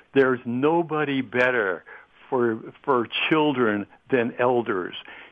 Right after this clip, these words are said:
They have a common enemy."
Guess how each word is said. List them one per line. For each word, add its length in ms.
They 140
have 320
a 80
common 600
enemy." 560